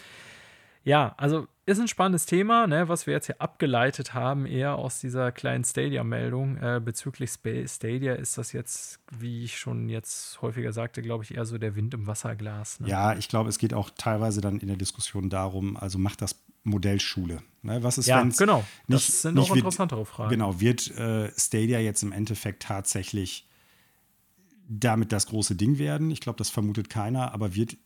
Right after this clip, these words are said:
Speaker 2: eventuell irgendwann Microsoft zum Beispiel
Speaker 1: Ja,
Speaker 2: sagen, wenn
Speaker 1: wenn
Speaker 2: die
Speaker 1: die das
Speaker 2: so.
Speaker 1: machen, dann sieht's
Speaker 2: Und
Speaker 1: anders aus. Ja.
Speaker 2: selbst dann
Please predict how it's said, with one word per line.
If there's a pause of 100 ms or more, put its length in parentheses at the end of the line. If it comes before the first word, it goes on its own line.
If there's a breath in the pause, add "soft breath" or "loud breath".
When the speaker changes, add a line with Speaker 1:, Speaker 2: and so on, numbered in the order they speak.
(140)
Speaker 2:
eventuell
irgendwann
Microsoft
zum
Beispiel
Speaker 1:
Ja,
Speaker 2:
sagen,
wenn
Speaker 1:
wenn
Speaker 2:
die
Speaker 1:
die
das
Speaker 2:
so.
Speaker 1:
machen, (100)
dann
sieht's
Speaker 2:
Und
Speaker 1:
anders
aus. (220)
Ja.
Speaker 2:
selbst
dann